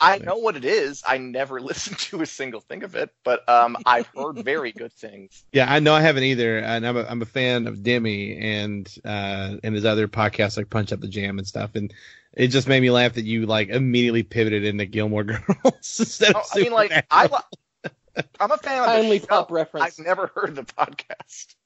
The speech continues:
Speaker 2: Oh, okay, yeah. Well, anyway, I thought it was funny.
Speaker 3: Well, um, let's get into who won, who lost, who we thought might have been snubbed from the Emmys. Um,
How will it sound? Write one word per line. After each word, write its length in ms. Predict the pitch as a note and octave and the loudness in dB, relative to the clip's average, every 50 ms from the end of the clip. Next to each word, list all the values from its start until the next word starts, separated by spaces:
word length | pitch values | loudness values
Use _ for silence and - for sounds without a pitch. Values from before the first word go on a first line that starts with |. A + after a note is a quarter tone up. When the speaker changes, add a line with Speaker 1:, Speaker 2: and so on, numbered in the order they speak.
| _ _ _ _ _ _ | _ _ _ _ _ _
Speaker 2:
Oh, 220 | D#3 F3 G#3 F#3+ | -4 -2 -2 -2
okay, 400 | G3 G3+ - D3+ B2 A#2 A#2+ - - | -6 -6 -8 -6 -4 -4 -4 -4 -2
yeah. 260 | D3 D3 C#3 B2 A2+ A2+ _ _ _ - _ _ _ | 0 0 0 0 0 -4 _ _ _ -20 _ _ _
Well, 120 | - D3 F3+ | -2 2 4
anyway, 380 | G3 F3 D3 B2+ A#2 A2+ A2 - _ _ _ _ _ _ _ _ _ _ _ _ _ - | 4 4 4 4 4 2 0 -2 _ _ _ _ _ _ _ _ _ _ _ _ _ -10
I 100 | - A#2+ | -8 -4
thought 140 | A#2 B2+ A#2+ | -4 -2 -2
it 40 | A#2 | -4
was 100 | G#2+ F#2+ | -6 -6
funny. 260 | A2+ A2 A2 A#2 A#2 - _ _ _ _ | -8 -10 -10 -10 -14 -16 _ _ _ _
Speaker 3:
Well, 300 | G3 A3+ A#3 A3+ - - | 4 4 4 4 2 0
um, 400 | - F#3+ G#3+ G#3+ A3 G#3 G#3 F#3 - _ _ _ _ _ _ _ _ _ _ | -2 0 2 2 2 0 -2 -6 -8 _ _ _ _ _ _ _ _ _ _
let's 240 | - F#3 A#3 A#3 - | -4 -4 -4 -4 -4
get 220 | _ A#3+ A3+ A3+ A3+ | _ 0 2 2 2
into 480 | A3 G#3+ G#3 G#3+ - F#3+ F#3+ F#3 F3+ | 0 -2 -2 -4 -4 -2 -2 -2 -2
who 180 | - E3+ F3+ F3 | -2 -4 -4 -4
won, 300 | D#3 D#3+ D#3+ D#3 D#3 C#3+ | -2 -2 -2 -2 -2 -4
who 120 | D3+ D3+ | -6 -6
lost, 380 | C#3 C#3 C3+ C3 C3+ C3 - - | -4 -2 -2 -2 -2 -4 -6 -8
who 80 | D#3 | -4
we 120 | C#3+ C#3+ C#3 | -4 -4 -4
thought 320 | C3+ C3+ C3 B2 - - | -4 -2 -2 -2 -4 -4
might 180 | C#3 C3+ C3+ C#3 | -6 -4 -4 -4
have 180 | C3+ C3 B2+ | -4 -6 -4
been 160 | B2 B2+ B2 A#2+ | -6 -6 -6 -6
snubbed 400 | - - B2+ B2 B2 B2 A#2+ _ | -8 -6 -4 -2 -2 -4 -4 _
from 160 | - A#2+ A#2+ | -8 -6 -4
the 80 | A#2+ B2 | -4 -4
Emmys. 360 | C3 C3 C3 C3 B2+ - - _ _ _ _ - - _ _ _ - | -4 -4 -4 -4 -6 -8 -14 _ _ _ _ -20 -20 _ _ _ 4
Um, 320 | D#3+ E3 E3 D#3+ D#3+ D#3 | 6 8 8 6 4 2